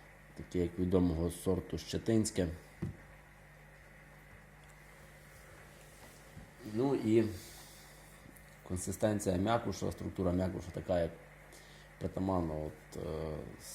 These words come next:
сортам старої селекції. Присмак та же, так,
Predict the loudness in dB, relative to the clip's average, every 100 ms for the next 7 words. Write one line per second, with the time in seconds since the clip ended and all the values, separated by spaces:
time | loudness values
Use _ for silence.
0 | -10 -8 -4 0 0 4 2 2 0 0
1 | 2 2 2 0 0 2 0 2 6 6
2 | 6 -2 -16 -20 -20 -20 -20 -20 -20 -20
3 | -20 -20 -20 -20 -20 -20 -20 -20 -20 -8
4 | 4 4 6 0 4 4 6 2 -2 -6
5 | 0 4 4